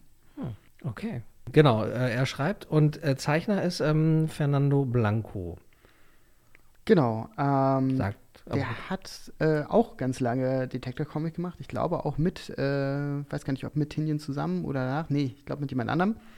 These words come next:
Speaker 2: Aber, ähm, die werden sich, ähm, so ein bisschen kennen, denke ich mal, auch wenn sie das nicht zusammen gemacht haben. Äh, hab ich zum, witzigerweise noch nicht gelesen, liegt ganz oben auf meinem, äh, Lesestapel gerade.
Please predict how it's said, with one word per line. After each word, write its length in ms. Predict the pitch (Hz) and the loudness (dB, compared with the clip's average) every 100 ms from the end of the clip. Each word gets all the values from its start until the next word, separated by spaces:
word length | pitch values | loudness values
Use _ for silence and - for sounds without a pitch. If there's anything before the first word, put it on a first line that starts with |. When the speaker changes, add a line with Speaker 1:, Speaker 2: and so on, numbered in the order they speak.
| - - | -20 -4
Speaker 2:
Aber, 340 | - 156 147 | 4 8 8
ähm, 300 | - 139 139 139 - - - - - | 6 4 2 -2 -12 -20 -20 -20 -4
die 80 | 151 | 2
werden 160 | 139 143 | 4 4
sich, 220 | 135 - | 0 -4
ähm, 420 | 131 127 131 127 | -4 -2 -4 -6
so 100 | 131 | -4
ein 40 | 131 | -2
bisschen 240 | 127 131 | -2 -4
kennen, 260 | 123 131 151 | -6 -4 -2
denke 200 | 135 135 | -4 -4
ich 80 | 151 | -4
mal, 160 | 160 | -4
auch 160 | 147 - | -6 -6
wenn 100 | 135 | -6
sie 80 | 135 | -6
das 160 | 135 | -10
nicht 160 | 135 - | -10 -8
zusammen 220 | 127 127 | -4 -2
gemacht 240 | 160 160 | -4 -6
haben. 180 | 160 156 - - - - - - - | -6 -6 -10 -18 -20 -20 -20 -14 2
Äh, 240 | 151 156 147 | 4 4 2
hab 80 | 185 | 0
ich 120 | 220 | 0
zum, 400 | - 196 175 156 | 2 2 2 0
witzigerweise 440 | 151 - 190 170 165 | 0 2 6 6 6
noch 100 | 156 | 4
nicht 160 | 165 | 2
gelesen, 320 | 147 147 185 185 | 2 4 6 4
liegt 320 | 160 160 - | 2 -2 0
ganz 300 | 143 170 - | 2 2 2
oben 360 | - 175 175 175 | 2 4 4 2
auf 240 | - 143 | 0 -2
meinem, 560 | - 135 135 139 143 143 | 0 0 0 0 -2 -4
äh, 640 | 139 135 135 135 131 127 - | -4 -4 -2 -2 -4 -6 -2
Lesestapel 520 | 147 143 - 120 135 | 0 0 -4 -4 -2
gerade. 320 | 127 131 208 | 0 2 0